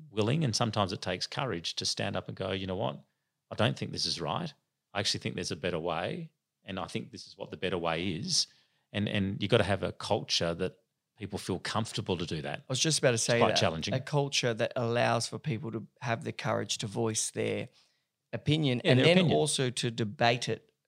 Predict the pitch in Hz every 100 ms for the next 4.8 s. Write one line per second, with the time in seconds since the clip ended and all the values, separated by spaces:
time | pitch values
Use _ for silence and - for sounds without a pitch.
0 | _ - 110 113 123 - - - 104 82
1 | 110 127 107 107 - 107 107 151 131 -
2 | - _ - 120 113 107 110 104 110 110
3 | 107 98 - 107 156 - - - 117 -
4 | 110 95 101 107 - - 127